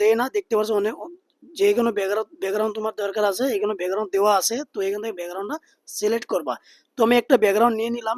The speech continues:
নিয়ে নেওয়ার পর প্লাস আইকন বাটন ক্লিক করবো। ক্লিক করার পরে লেয়ার নামে অপশনটা আছে,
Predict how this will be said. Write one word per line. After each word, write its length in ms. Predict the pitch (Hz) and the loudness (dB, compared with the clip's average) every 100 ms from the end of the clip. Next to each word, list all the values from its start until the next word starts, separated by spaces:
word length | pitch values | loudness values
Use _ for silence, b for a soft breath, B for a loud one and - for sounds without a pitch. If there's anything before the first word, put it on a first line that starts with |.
| 220 | -6
নিয়ে 140 | 214 220 | -12 -12
নেওয়ার 140 | 214 | -12
পর 80 | 214 | -10
প্লাস 180 | 220 202 220 | -6 -4 -2
আইকন 140 | 220 208 | -4 -6
বাটন 160 | 208 208 | -12 -8
ক্লিক 180 | 208 208 196 | -8 -6 -6
করবো। 200 | 175 233 302 b b _ _ _ | -6 -6 -10 b b _ _ _
ক্লিক 200 | 226 294 - | -4 -4 -2
করার 180 | 285 285 220 | 0 0 -2
পরে 140 | 143 - _ _ _ _ | -8 -12 _ _ _ _
লেয়ার 280 | 226 262 254 262 | -2 2 4 2
নামে 140 | 254 208 | 2 -2
অপশনটা 320 | - 233 233 | -2 0 2
আছে, 140 | 208 | 2